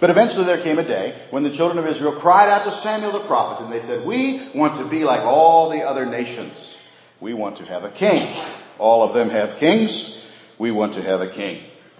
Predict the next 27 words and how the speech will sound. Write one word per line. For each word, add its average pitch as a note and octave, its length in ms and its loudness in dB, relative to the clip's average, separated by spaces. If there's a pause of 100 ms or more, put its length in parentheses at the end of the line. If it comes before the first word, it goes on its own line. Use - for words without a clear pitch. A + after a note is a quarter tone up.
(420)
And F2+ 120 -10
at - 180 -4
that - 220 0
time, D#2 380 -6 (460)
Saul D2 920 -4
was F2 180 -10
anointed E2 440 -12 (400)
king. A#1+ 200 -20 (1500)
But C#3 140 6
if C3 100 -2
you'll B2+ 100 0
remember, A#2+ 340 0
Saul A#2+ 260 4
rebelled, A2 640 0
rebelled G#2 400 2
against F2+ 320 -10
the E2+ 60 -12
Lord, D2+ 280 -14 (720)
and, E2 240 -16
uh, E2 80 -12
God F#2+ 300 -4
removed G#2 400 -6
him D#2 340 -10 (340)
from D#2+ 320 -10 (280)
the, D2+ 240 -12
uh, D2 60 -8
throne D#2+ 540 -14